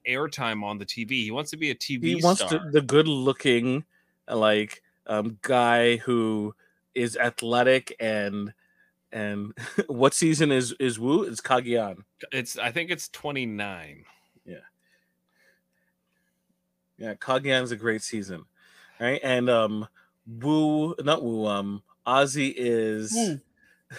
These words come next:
Speaker 2: <laughs> Wu, um, <laughs> w-, is, um, isn't, um, Ozzy's first appearance in, um,
Speaker 1: Cook Islands.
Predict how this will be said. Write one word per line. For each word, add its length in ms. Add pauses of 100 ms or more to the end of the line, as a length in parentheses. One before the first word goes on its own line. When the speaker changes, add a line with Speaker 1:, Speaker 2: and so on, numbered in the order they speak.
(160)
Speaker 2:
<laughs> 0
Wu, 600 (540)
um, 180 (680)
<laughs> 920
w-, 220
is, 400
um, 480 (1120)
isn't, 480
um, 320
Ozzy's 500
first 400
appearance 560
in, 500
um, 480 (1000)
Speaker 1:
Cook 180
Islands. 460